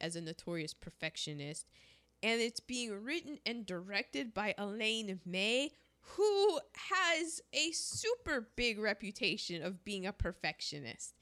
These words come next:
This guy says, "I don't know, these are three really big egos involved. But I do wanna get in on that Warren Beatty business. So,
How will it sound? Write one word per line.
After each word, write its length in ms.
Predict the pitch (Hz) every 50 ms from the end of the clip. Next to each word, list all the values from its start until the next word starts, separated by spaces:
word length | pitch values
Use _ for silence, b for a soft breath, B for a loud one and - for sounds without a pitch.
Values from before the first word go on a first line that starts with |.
| B B B B B B
This 140 | - 294 -
guy 340 | - - - - 370 359 339
says, 560 | 349 - - - 311 302 311 302 294 294 - - _ -
"I 240 | - 403 494 539
don't 220 | 571 554 539 494 427 415 392
know, 160 | 359 311 277
these 320 | 294 392 539 679 - - - 679
are 80 | 622 - - - -
three 380 | - 349 349 349 349 339 330
really 380 | 330 294 269 269 269 269 262 240
big 320 | 214 - 233 214 214 196 -
egos 720 | - 190 190 180 165 - 160 151 139 - 127 - - - - -
involved. 840 | - 190 180 180 185 - 165 156 151 151 143 135 92 190 - - - B B B B B B B B B B _ _ -
But 480 | 349 392 415 392 370 370 359 302 - - _ - - - -
I 180 | - 277 311 285 _ -
do 240 | - 330 349 359 349
wanna 260 | 339 320 320 311 302
get 260 | 254 269 277 262 -
in 220 | 226 240 240 233 208
on 140 | 208 196
that 180 | 196 208 202 190
Warren 340 | 185 190 190 185 175 175 170
Beatty 380 | 165 185 185 165 156 160 156 160 -
business. 640 | 165 147 135 - - 147 131 110 165 - - - - - _
So, 640 | - - - - 247 220 208 202 196 196 190 196